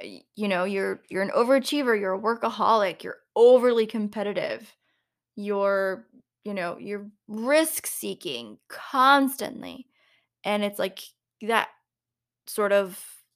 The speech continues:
y-, like, "I have to win, I have to prove myself, I have to prove my worth to everybody else except myself." And I can relate so hard to this.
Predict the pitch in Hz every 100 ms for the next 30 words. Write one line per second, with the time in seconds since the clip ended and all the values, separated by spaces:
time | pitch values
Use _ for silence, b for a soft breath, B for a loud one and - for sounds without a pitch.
0 | _ _ _ _ _ _ _ _ _ _
1 | - - 190 - 214 - 208 196 - -
2 | 202 220 185 170 208 - 196 214 - 214
3 | - 240 220 214 214 - 87 - - B
4 | B B 214 196 175 226 - 240 - -
5 | 226 220 220 202 - b b - 190 185
6 | 180 180 208 202 - - - _ _ -
7 | 202 _ 208 220 233 208 196 175 - -
8 | - _ _ _ - 196 - - - -
9 | - - _ _ _ _ _ _ _ _
10 | _ _ _ _ _ _ _ _ _ _
11 | _ _ _ _ _ _ _ _ _ _
12 | _ _ - 185 190 196 196 220 226 -
13 | 208 190 190 190 185 185 185 - - -
14 | - - 214 208 196 185 175 185 - -
15 | 190 - - - - - - -